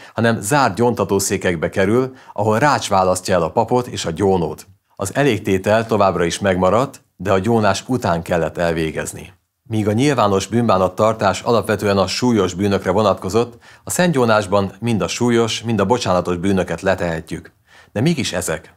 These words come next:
A halálos bűn Isten törvényének súlyos megsértésével lerombolja az ember szívében a szeretetet, elfordítja Istentől, végső céljától és boldogságától azzal,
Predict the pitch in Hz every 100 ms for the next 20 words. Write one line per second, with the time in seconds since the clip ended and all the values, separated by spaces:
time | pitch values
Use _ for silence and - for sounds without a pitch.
0 | _ - 104 170 127 107 92 82 104 127
1 | 131 - _ - 143 - 120 113 143 127
2 | 123 107 101 98 - 147 101 123 131 -
3 | 110 107 101 - 104 113 123 - 123 165
4 | 123 101 104 95 92 - 120 104 90 -
5 | 110 101 90 90 80 113 101 92 85 80
6 | - _ - - - 123 120 110 101 87
7 | 98 120 - 110 104 120 123 110 107 113
8 | - 101 87 113 107 95 87 117 92 92
9 | 107 101 98 - 101 101 98 107 127 127
10 | 98 101 120